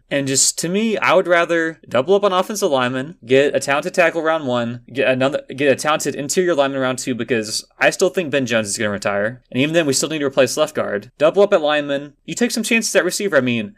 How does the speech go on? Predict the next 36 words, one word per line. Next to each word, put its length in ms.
Amon-Ra 420
Saint 200
Brown, 320
fourth 240
round 160
pick. 480
Stephon 400
Diggs, 260
fifth 140
round 180
pick. 360
You 140
get 140
a 40
guy 500
that 120
can 160
play 520
and 140
test 320
well 200
enough, 460
and 100
you 120
just 160
take 160
a 20
chance 300
because 560
so 280
many 200
guys 260
coming 220
out 160
now 560
are, 260